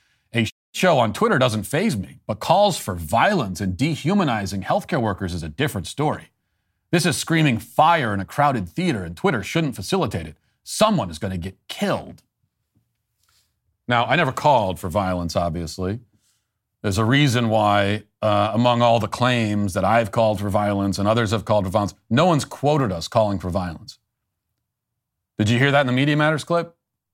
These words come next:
Did I tell anyone to go do anything violent? Of course not.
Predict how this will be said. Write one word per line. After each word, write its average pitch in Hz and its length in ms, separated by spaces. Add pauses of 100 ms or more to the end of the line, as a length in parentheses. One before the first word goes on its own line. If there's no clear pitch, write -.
(800)
Did 120 80
I 117 80
tell 127 220
anyone 139 240
to 127 80
go 127 120
do 123 120
anything 131 260
violent? 139 440 (1080)
Of - 80
course 139 180
not. 87 200